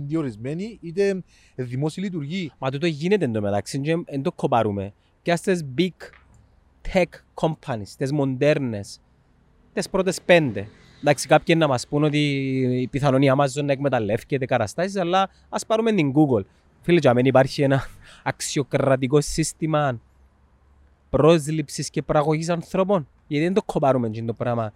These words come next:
Speaker 2: και να το εφαρμόζουμε στο δημοσίο μας;
Speaker 1: Απλώς εγώ πιστεύω ότι εκείνο που χρειάζεται ο δημοσίος τομέας, γιατί έχουμε εξαιρετικές,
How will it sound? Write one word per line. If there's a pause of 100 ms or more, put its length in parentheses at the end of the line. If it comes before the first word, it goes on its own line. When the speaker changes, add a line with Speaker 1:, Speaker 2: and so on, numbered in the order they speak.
(140)
Speaker 2:
και
να
το
εφαρμόζουμε
στο
δημοσίο
μας;
Speaker 1:
Απλώς
εγώ
πιστεύω
ότι (240)
εκείνο
που
χρειάζεται
ο
δημοσίος
τομέας,
γιατί
έχουμε
εξαιρετικές,